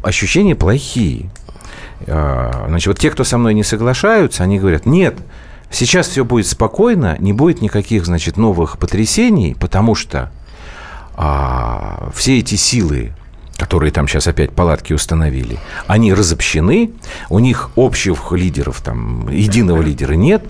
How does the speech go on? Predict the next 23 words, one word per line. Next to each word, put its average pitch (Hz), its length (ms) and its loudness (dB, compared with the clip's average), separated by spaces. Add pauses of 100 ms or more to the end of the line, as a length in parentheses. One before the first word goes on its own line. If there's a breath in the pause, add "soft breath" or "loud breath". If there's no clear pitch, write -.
(260 loud breath)
у 104 80 2
них 113 180 2
цели 98 300 2
какие-то 82 420 -2
размытые, 160 720 2 (300 loud breath)
э, - 80 -2
американцы, 107 840 2
значит, 80 380 -2
команду 87 460 2
не 92 160 2
дали, 208 300 4
и 127 40 2
всё, 214 240 2
значит, 143 380 -2
это 107 180 0
вот 95 160 0
как 92 160 -2
бы 85 100 -2
там 80 200 -2
разойдётся". 82 540 -2
Я 73 40 0
говорю: 90 180 2
Ребят, 135 300 2